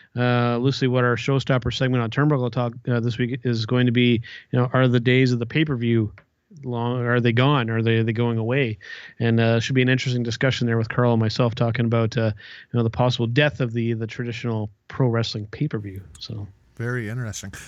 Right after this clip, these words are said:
Speaker 2: Go ahead, plug Turnbuckle Talk, plug your social media and all that good stuff, and, uh, we'll, we'll let you get out of here, man.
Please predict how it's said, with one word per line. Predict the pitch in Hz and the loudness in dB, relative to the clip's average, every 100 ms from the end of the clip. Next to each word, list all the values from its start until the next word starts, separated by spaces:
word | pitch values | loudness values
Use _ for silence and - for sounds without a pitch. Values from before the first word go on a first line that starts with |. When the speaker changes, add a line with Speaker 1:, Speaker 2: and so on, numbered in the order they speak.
| - | 0
Speaker 2:
Go | 220 | 4
ahead, | 202 202 190 | 6 4 2
plug | - 233 202 | 4 4 4
Turnbuckle | 208 226 202 202 196 185 | 4 4 4 4 2 2
Talk, | 190 190 190 - | 6 6 4 2
plug | 208 202 | 2 2
your | 190 | 2
social | 175 196 185 180 | 2 4 4 4
media | 165 170 190 185 180 | 4 6 4 4 4
and | 151 | 4
all | 165 160 | 2 2
that | 160 156 | 2 0
good | 151 156 | 0 0
stuff, | - 156 160 - | 0 0 0 0
and, | 143 131 127 | 0 0 2
uh, | 127 127 | 0 0
we'll, | 127 | -2
we'll | 123 131 | 0 0
let | 135 143 | 0 0
you | |
get | 139 | 0
out | 156 165 | 0 -2
of | 85 | -4
here, | 85 | -6
man. | 90 | -8